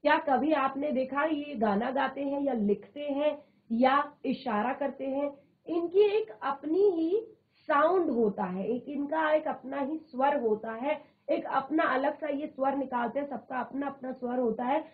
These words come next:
और वही उनकी भाषा होती है। और देखिए, जो भाषा जिसको हम बोलकर व्यक्त करते हैं, ठीक है, जिसको हम बोलकर व्यक्त करते हैं, उसे हम मौखिक भाषा कहते हैं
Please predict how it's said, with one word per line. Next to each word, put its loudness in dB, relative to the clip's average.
और 4
वही 4
उनकी 0
भाषा 0
होती -6
है। -10
और 4
देखिए, 2
जो 0
भाषा 2
जिसको 2
हम 6
बोलकर 8
व्यक्त 4
करते 2
हैं, 2
ठीक 6
है, 4
जिसको 0
हम 4
बोलकर 4
व्यक्त 0
करते 0
हैं, 2
उसे -6
हम -6
मौखिक -4
भाषा -12
कहते -20
हैं -20